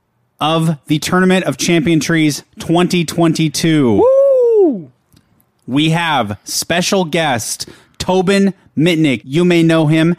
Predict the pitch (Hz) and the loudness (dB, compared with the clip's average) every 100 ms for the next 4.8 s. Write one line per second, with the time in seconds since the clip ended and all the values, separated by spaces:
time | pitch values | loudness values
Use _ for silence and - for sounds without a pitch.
0 | - - 123 113 104 156 180 175 143 151 | -8 -8 -6 -6 -6 0 2 2 0 0
1 | 156 135 - - 175 175 180 175 - - | -2 -4 -6 -4 -2 0 0 -2 -6 -4
2 | 131 131 143 - 147 151 156 156 165 160 | -2 0 -2 -2 -2 0 2 2 0 0
3 | 156 156 113 - _ _ 135 165 165 123 | -4 -4 -6 -14 _ _ -2 0 0 -2
4 | 104 98 92 95 92 90 147 | -6 -6 -6 -6 -6 -4 -6